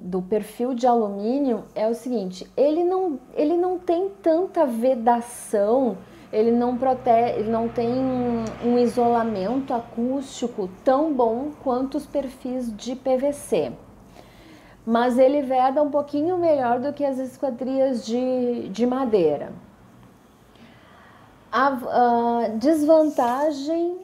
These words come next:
é que, ah, por exemplo, por ele ser um perfil, ah, caro, é uma, é um tipo de material que a gente não costuma utilizar a janela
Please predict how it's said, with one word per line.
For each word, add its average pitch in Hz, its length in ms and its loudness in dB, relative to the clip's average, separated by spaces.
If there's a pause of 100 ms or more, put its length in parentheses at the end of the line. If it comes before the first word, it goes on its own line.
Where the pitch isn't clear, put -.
(160)
é 254 200 2
que, 269 540 -4 (200)
ah, 254 420 0
por 262 100 0
exemplo, 233 680 -2 (140)
por 392 180 2
ele 392 220 4
ser 277 320 -4
um 277 120 -2
perfil, 262 1000 -4 (220)
ah, 226 300 0 (160)
caro, 208 680 2 (560)
é 233 160 0
uma, 269 640 -2
é 247 80 -8
um 269 120 -2
tipo 311 340 -4
de 269 120 -4
material 262 640 0
que 277 100 -4
a 269 60 0
gente 269 380 -4
não 269 300 -2
costuma 311 600 -2
utilizar 254 920 -4
a 247 140 -4
janela 247 640 -2